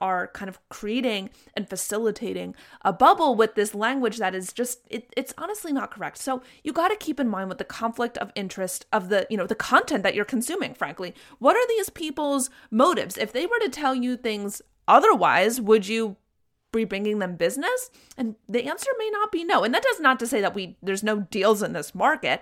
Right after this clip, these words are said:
but I don't think it's also fair to say that everything is totally normal and, you know, there's not gonna be a crash and, you know, all these really high prices that you're seeing right now are going to hold because nobody knows that. And you know what? I even see this a lot with real estate <laughs> gurus right now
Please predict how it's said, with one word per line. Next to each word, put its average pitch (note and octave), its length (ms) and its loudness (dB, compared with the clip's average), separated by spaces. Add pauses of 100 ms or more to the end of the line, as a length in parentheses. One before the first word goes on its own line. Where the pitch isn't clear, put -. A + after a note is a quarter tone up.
(380)
but B3 160 4
I B3 80 4
don't B3 340 0
think B3+ 160 0
it's G#3 180 -2
also G3 280 0
fair G3+ 420 0
to F#3+ 160 -8
say F#3+ 500 0 (380)
that F#3 400 2 (760)
everything A3+ 380 2
is - 80 -2
totally G3 320 -2
normal D#4 460 4
and, G3 220 0
you G3 100 -6
know, F3+ 100 -2
there's G3 180 -4
not G3+ 160 -2
gonna G#3 140 -2
be F#3+ 240 -6
a F3 140 -4
crash G#3+ 580 -2
and, F#3 260 -4
you F#3+ 60 -8
know, F3 120 -6
all A3+ 180 4
these A#3 200 -2
really G#3 180 -2
high F#3 200 -2
prices A#3 480 -2
that F3 140 -4
you're G3+ 80 -6
seeing G#4+ 260 -6
right A#3+ 140 -2
now G#3+ 120 0
are G3+ 80 -2
going G#3+ 200 -6
to G3+ 80 -8
hold A#3+ 340 -4
because C4 240 0
nobody F#4+ 540 0
knows A#3 380 2
that. - 260 -10 (260)
And D4 100 -8
you E4+ 60 -2
know F#4+ 60 2
what? - 100 0
I D4 60 0
even B4+ 240 -4
see B4 120 -4
this G4+ 140 -2
a C4+ 80 2
lot G#3+ 220 0
with F#3+ 180 -4
real F#3 140 0
estate - 340 -2
<laughs> - 0 -
gurus - 640 6
right E4+ 180 0
now E4+ 200 -4